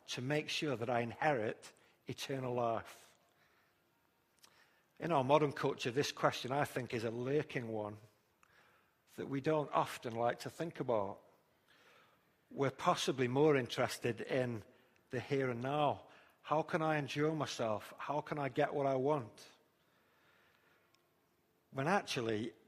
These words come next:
if there is life after death, and God is real, and human life is precious, one of the most important questions we can ask is this one, isn't it?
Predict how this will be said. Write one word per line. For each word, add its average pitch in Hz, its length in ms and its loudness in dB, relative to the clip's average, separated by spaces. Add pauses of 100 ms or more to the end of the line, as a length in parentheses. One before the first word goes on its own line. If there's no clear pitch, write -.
(100)
if - 240 -4
there 131 200 4
is 190 180 2
life 120 320 4
after 104 280 -4
death, 104 600 -4 (1300)
and 117 160 -6
God 147 340 2
is 156 220 -2
real, 113 420 0 (1080)
and 120 280 -4
human 156 440 -2
life 127 480 2
is 156 160 -2
precious, - 880 -8 (1160)
one 165 180 -2
of 160 60 0
the 127 80 0
most 147 440 -2
important 123 420 -4
questions 110 440 -6
we 110 80 -6
can 113 160 -6
ask 107 200 -8
is 98 80 -6
this 139 240 -6
one, 113 140 -6
isn't 110 160 -6
it? 180 160 -6